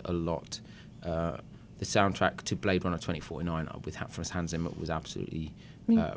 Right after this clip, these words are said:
Speaker 1: brilliant.
Speaker 2: Baby Driver soundtrack, does that get
Speaker 1: Yeah,
Speaker 2: in
Speaker 1: I
Speaker 2: there?
Speaker 1: was, yeah, I'm
Speaker 2: It's a
Speaker 1: gonna
Speaker 2: big
Speaker 1: s-,
Speaker 2: part of the movie, I
Speaker 1: I'm gonna
Speaker 2: guess.
Speaker 1: say no to that, and not
Speaker 2: Okay.
Speaker 1: because I didn't like it, but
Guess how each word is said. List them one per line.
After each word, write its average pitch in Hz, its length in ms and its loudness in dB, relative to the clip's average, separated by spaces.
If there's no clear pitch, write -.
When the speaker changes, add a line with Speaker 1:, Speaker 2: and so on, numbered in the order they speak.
Speaker 1:
brilliant. 87 460 4
Speaker 2:
Baby 220 280 10
Driver 254 440 8
soundtrack, 262 440 4
does 208 100 4
that 226 120 8
get 196 140 12
Speaker 1:
Yeah, 202 60 12
Speaker 2:
in 226 60 12
Speaker 1:
I 233 40 12
Speaker 2:
there? 240 100 12
Speaker 1:
was, 214 180 10
yeah, 131 220 2
I'm 113 200 10
Speaker 2:
It's 262 80 12
a - 20 12
Speaker 1:
gonna - 80 12
Speaker 2:
big 262 120 12
Speaker 1:
s-, - 40 -2
Speaker 2:
part 240 140 12
of 202 40 10
the 214 60 10
movie, 190 320 12
I - 20 10
Speaker 1:
I'm - 200 10
gonna 127 120 12
Speaker 2:
guess. - 120 12
Speaker 1:
say 107 420 10
no 104 340 10
to - 180 2
that, - 240 2
and 98 160 8
not 120 80 12
Speaker 2:
Okay. 170 80 10
Speaker 1:
because 120 180 10
I 117 60 12
didn't 107 220 10
like 92 280 8
it, 90 160 6
but 101 220 8